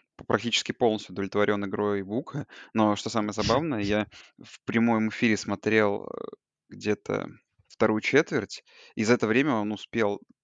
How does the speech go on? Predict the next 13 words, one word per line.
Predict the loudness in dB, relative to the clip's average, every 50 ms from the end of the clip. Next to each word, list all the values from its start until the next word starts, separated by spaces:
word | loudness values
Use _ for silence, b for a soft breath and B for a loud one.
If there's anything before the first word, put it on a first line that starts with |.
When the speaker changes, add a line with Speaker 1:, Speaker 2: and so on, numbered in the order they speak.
| _ _ _ _ _ _ _ _ _
Speaker 1:
дать | _ -20 -8 -2 0 2 2 2 0 -4 -12 -8
несколько | -6 -6 -6 -6 -6 -10 -12 -12 -10 -8
очень | -8 -8 -8 -8 -8 -6 -6 -6 -6 -6 -4
нехороших | -4 -2 0 2 2 2 0 -2 -6 -10 -8
передач | -6 -4 -2 0 0 0 0 -2 -6 -16 B B B B B B B B B B
и | -2 0 0 0
<laughs> | 0 -2 -4 -6 -6 -6 -6
вызвать | -6 -4 0 0 2 2 0 0
у | 2
меня | 4 4
вопросы, | 4 4 2 2 0 0 0 0 -2 -2 -4
Speaker 2:
<laughs> |
Speaker 1:
но | -2 -4 -4